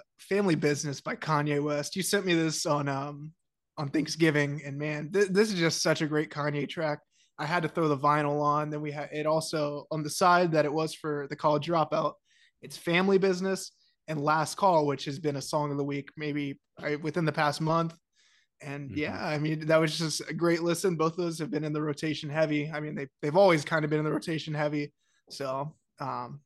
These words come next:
Speaker 1: shout out you on this one. It, it hit on Thanksgiving. So.
Speaker 2: Facts. I was listening to it on a run on Thanksgiving, and I was like, "Okay," like, it just felt right. Uh,
Speaker 1: Yeah, <laughs> definitely.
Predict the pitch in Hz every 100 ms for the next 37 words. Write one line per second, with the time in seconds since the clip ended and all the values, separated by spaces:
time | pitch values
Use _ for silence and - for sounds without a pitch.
0 | _ - 147 160 165 170 170 165 170 165
1 | 147 156 143 147 147 160 165 151 160 151
2 | 185 165 147 151 - 160 - _ _ _
3 | _ _ _ _ 110 95 - - 107 101
4 | 110 - 104 - 113 101 98 _ 104 107
5 | 95 92 101 101 92 95 123 117 - 95
6 | 95 90 - 87 90 85 85 - - 110
7 | 87 80 87 - - _ _ - 101 -
8 | 90 73 80 82 - _ _ 90 104 98
9 | 92 - 143 - 160 143 139 160 151 151
10 | - 156